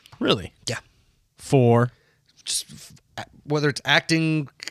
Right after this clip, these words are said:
Speaker 2: stand-up comedy, some
Speaker 1: Killing
Speaker 2: shit like that.
Speaker 1: protesters with
Speaker 2: Killing
Speaker 1: drones?
Speaker 2: protesters with drones, yeah.
Speaker 1: <laughs>
Speaker 2: No, I just mean as far as personality type and, and means
Speaker 1: Sure.
Speaker 2: to do things and create, and the creative streak out of all the kids that are gonna be maybe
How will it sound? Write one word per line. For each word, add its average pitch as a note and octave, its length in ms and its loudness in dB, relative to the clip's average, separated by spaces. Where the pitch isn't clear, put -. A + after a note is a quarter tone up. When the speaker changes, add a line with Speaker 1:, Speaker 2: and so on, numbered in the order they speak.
Speaker 2:
stand-up D3+ 300 -2
comedy, D3 260 0
some D3+ 180 -2
Speaker 1:
Killing D3+ 180 6
Speaker 2:
shit C3+ 60 6
like A#2+ 60 -2
that. - 40 -2
Speaker 1:
protesters C3 520 4
with A2 140 -4
Speaker 2:
Killing B2 180 2
Speaker 1:
drones? B2+ 140 2
Speaker 2:
protesters C3+ 240 0
with C3 100 2
drones, B2+ 340 0
yeah. B2+ 160 0
Speaker 1:
<laughs> - 180 -20
Speaker 2:
No, F3+ 100 2
I G3+ 100 6
just G3+ 160 2
mean F#3+ 140 0
as E3+ 180 2
far F3+ 240 2
as D#3 80 0
personality D3 600 -2
type B2+ 340 -4
and, A#2+ 200 -8
and A#2+ 380 -8
means C3+ 480 2
Speaker 1:
Sure. C3 180 0
Speaker 2:
to B2 60 -4
do B2+ 160 -4
things A#2+ 240 -8
and A#2+ 160 -4
create, D3 340 -2
and C3 120 -2
the C3 60 -2
creative F3 380 -2
streak - 340 -4
out C3+ 140 0
of C3+ 80 0
all D#3 140 2
the D#3 100 -2
kids C#3+ 320 0
that B2 140 -2
are B2 60 -2
gonna C3+ 180 0
be B2+ 260 -2
maybe A3+ 440 -2